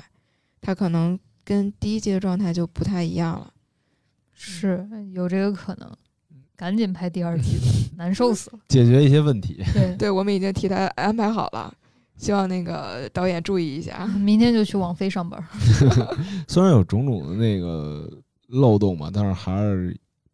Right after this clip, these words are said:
Speaker 3: 就是一些 bug 吧，但是掩盖不了他的火，就是包括他那个纸片上的电话已经被人打爆了。
Speaker 2: 是吧？
Speaker 1: 哦，真的啊？
Speaker 3: 对。
Speaker 2: 那个电话真的被人打了。
Speaker 3: 对，那个电话有人使。然后这事儿不是出了之后，他不是向网飞索赔吗？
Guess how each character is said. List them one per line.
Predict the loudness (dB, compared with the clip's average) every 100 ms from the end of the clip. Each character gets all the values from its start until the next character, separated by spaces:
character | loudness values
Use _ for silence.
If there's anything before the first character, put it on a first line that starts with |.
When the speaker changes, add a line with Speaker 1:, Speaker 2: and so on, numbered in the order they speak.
| _ _ _
Speaker 3:
就 | 2
是 |
一 | 4
些 | 4
bug | 4 2 0 -4
吧， | -10 -6
但 | -4
是 | -2
掩 | -4
盖 | -4 -4
不 | -4
了 | -8 -8
他 | -8
的 |
火， | -10 -14 _ _ _
就 | -10 -8 -6
是 | -8 -12 _ _ _ _
包 | 0 4
括 | 6
他 | 6
那 | 4
个 | 2
纸 | 0 -2
片 | 0 4
上 | 4
的 | 4
电 | 4 4
话 | 4
已 | 2
经 | 0
被 | 0
人 | 0
打 | -2 -2
爆 | 0 0 0
了。 | -6 -20 _ _ _
Speaker 2:
是 | -2
吧？ | 2 4
Speaker 1:
哦， | 2
真 | 4 6
的 | 6
啊？ | 2 -2 -6
Speaker 3:
对。 | -2
Speaker 2:
那 |
个 | 2
电 | 4
话 | 4
真 | 2 0
的 | 2
被 | 4
人 | 6
打 | 4
了。 | 2
Speaker 3:
对， | 2
那 | 4
个 | 4
电 | 6 4
话 | 4
有 |
人 | 4 4 4
使。 | 0 -6 -8 -16 -20 _ _ _
然 | 2 4
后 | 4
这 | 4
事 | 4 4
儿 | 2
不 | -2
是 | -8
出 | -8 -6
了 |
之 | -2
后， | 0
他 | 0 0
不 | -2
是 |
向 | -4
网 | -6 -8
飞 | -8
索 | -8 -10
赔 | -16 -16
吗？ | -8 -6 -6